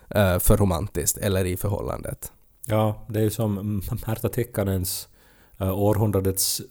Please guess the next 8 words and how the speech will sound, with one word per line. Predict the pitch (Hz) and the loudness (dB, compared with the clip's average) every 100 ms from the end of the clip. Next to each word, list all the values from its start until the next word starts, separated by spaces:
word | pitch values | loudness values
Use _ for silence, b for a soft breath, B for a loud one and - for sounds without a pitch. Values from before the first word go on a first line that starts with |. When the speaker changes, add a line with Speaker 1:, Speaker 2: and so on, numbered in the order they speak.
| - - | -10 -4
Speaker 2:
kärlekssaga, | 117 95 92 - - 82 82 78 92 110 | -2 0 0 0 -2 -2 -4 -6 -8 -4
den | 87 | -2
här | 92 87 | -2 0
dikten, | 95 90 - 92 92 | -2 -2 -2 -2 -2
eh, | 98 - - | -4 -6 -6
Behåll | 90 110 110 110 101 | 0 4 6 4 4
dina | 101 107 | 2 4
rosor, | 113 107 101 95 90 | 4 4 2 -2 -4